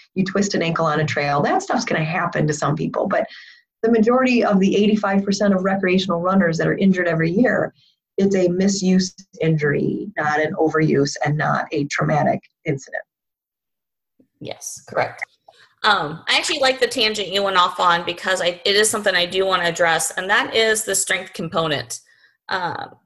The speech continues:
Speaker 2: I know I talk to runners all the time who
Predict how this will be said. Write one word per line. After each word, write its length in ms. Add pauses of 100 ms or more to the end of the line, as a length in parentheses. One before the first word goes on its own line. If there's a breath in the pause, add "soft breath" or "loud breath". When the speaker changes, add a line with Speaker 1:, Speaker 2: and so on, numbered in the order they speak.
(420)
Speaker 2:
I 300
know 280
I 200
talk 320
to 180
runners 260
all 160
the 80
time 460
who 520